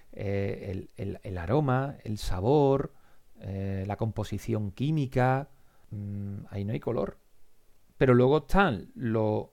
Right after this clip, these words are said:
extrínsecos, que son mucho más subjetivos, como son la marca,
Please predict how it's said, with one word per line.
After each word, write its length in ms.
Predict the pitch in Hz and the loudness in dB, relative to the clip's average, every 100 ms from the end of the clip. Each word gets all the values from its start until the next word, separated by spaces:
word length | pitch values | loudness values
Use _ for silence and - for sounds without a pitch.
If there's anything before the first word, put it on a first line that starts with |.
| _ | _
extrínsecos, 840 | - - 147 196 202 - 156 190 269 - - - - - - - | -8 2 6 6 6 4 2 0 -2 -16 -20 -20 -20 -20 -20 -8
que 100 | 127 | -2
son 220 | 127 160 | 4 4
mucho 340 | 151 156 - 135 | 4 0 -2 -4
más 140 | 127 | -4
subjetivos, 720 | - 101 95 202 175 156 170 - - | -2 -2 0 2 2 0 -4 -12 -12
como 180 | 101 | -10
son 440 | 98 131 120 120 110 - - _ - - | -6 -2 0 0 -6 -14 -20 _ -20 -20
la 200 | - 82 | -16 -6
marca, 540 | 107 180 - 131 147 | -2 -2 -2 -6 -6